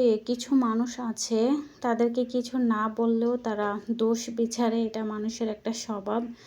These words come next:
তো যাই হোক, আল্লাহ তাদেরকে হেদায়েত দান করুক, তাদেরকে যেন কোনো বিপদের সম্মুখীন না করে, সেই দোয়াই করি, তারা যেন সব সময় ভালো থাকে। তো বন্ধুরা দেখেন, এইখানে আমি ভাত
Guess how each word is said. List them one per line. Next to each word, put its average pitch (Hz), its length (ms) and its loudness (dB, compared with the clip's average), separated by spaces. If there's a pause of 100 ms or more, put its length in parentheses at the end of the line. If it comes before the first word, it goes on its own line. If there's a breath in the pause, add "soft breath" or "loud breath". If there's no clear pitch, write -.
(460 loud breath)
তো - 160 -6 (160)
যাই 254 320 2
হোক, 294 200 6
আল্লাহ 240 400 4
তাদেরকে 240 440 0
হেদায়েত 226 640 0
দান 233 280 2
করুক, 226 300 2 (100)
তাদেরকে 233 580 2 (520 loud breath)
যেন 233 280 4 (540)
কোনো 233 280 4
বিপদের 240 460 2
সম্মুখীন 233 840 2
না 220 160 0 (120)
করে, 220 260 0
সেই 233 360 4
দোয়াই 214 480 2
করি, 220 360 0 (400 loud breath)
তারা 226 220 2
যেন 233 240 2
সব 277 260 0
সময় 277 380 2
ভালো 196 300 -4
থাকে। 196 420 -8 (1300 soft breath)
তো 320 80 8
বন্ধুরা 277 520 8
দেখেন, 240 400 2
এইখানে 240 580 2
আমি 226 300 2 (580)
ভাত 220 220 0